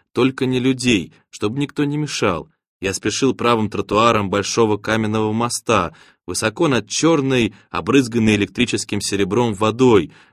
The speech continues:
коротко и радостно оглянувшись на Кремль. Мы дошли. И свернул направо, на лестницу к театру эстрады, площадку,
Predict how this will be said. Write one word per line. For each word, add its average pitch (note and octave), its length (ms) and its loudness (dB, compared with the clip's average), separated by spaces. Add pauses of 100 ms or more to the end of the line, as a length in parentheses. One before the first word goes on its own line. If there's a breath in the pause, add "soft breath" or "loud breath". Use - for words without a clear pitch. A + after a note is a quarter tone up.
коротко D#3 460 2
и - 180 -2
радостно A#2+ 640 0
оглянувшись G#2 760 -4
на G#2+ 140 -2
Кремль. G#2+ 540 -2 (240 soft breath)
Мы A2+ 180 0
дошли. A#2+ 680 0 (320)
И A2 60 -2
свернул D3+ 420 2
направо, D3+ 560 4
на F2+ 120 2
лестницу A#2 460 2
к - 60 -16
театру A#2 420 0
эстрады, A#2+ 640 0 (280)
площадку, F3+ 800 0